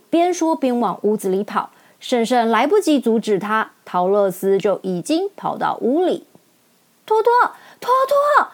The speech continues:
快点出来啊！龙卷风来啦！你再不跟我躲到地窖里，呃，就会被吹走了。”桃乐丝焦急地在屋子里到处寻找，原来托托吓得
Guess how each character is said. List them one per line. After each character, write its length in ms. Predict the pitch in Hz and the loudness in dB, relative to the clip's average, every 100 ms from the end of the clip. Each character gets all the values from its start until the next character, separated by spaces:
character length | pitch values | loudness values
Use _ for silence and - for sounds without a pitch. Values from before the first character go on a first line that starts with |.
| - - | -14 -14
快 260 | - 392 302 | -2 0 2
点 200 | 302 330 | 2 2
出 140 | - 508 494 | 4 4 6
来 260 | 415 415 440 | 4 4 2
啊！ 100 | - - | 0 -4
龙 240 | - 254 294 | 0 0 2
卷 200 | 320 226 | 2 2
风 180 | 359 403 | 2 4
来 220 | 359 349 | 4 4
啦！ 260 | 415 330 - - | 4 2 -2 -4
你 240 | 247 277 220 | 0 2 2
再 180 | 262 | 0
不 120 | 247 262 | 0 2
跟 220 | 285 285 | 2 2
我 100 | 294 | 2
躲 180 | 294 254 | 2 2
到 160 | 349 | 2
地 180 | 381 415 | 4 2
窖 220 | 427 392 | 4 2
里， 180 | 370 285 - - | 2 -2 -2 2
呃， 300 | 392 440 440 | 4 4 4
就 120 | 480 | 4
会 160 | 480 466 | 4 4
被 180 | 494 | 2
吹 140 | - 480 494 | 2 2 4
走 220 | 466 427 | 4 4
了。” 400 | 427 440 370 190 - _ _ _ _ _ - | 4 4 4 0 -6 _ _ _ _ _ -6
桃 140 | 180 | -2
乐 120 | 226 | -2
丝 240 | 214 262 277 | -2 -2 -2
焦 340 | - 233 240 | 0 0 0
急 220 | 240 196 | 0 -2
地 220 | 185 220 - | 0 -2 -2
在 240 | 220 208 - | -4 -2 0
屋 280 | 277 330 | 2 2
子 140 | 311 262 | 2 0
里 180 | 233 - | -2 -2
到 180 | 320 349 | 0 0
处 220 | - 294 | 2 0
寻 260 | 240 190 196 | 0 0 0
找， 200 | 214 - - _ _ - | -2 -2 -8 _ _ -6
原 180 | 180 180 | -4 -2
来 320 | 180 180 190 | -2 -2 -2
托 200 | 202 190 | -2 -2
托 220 | 196 185 | -2 -2
吓 340 | 185 - 339 | -4 -4 -2
得 220 | 254 214 | -2 -4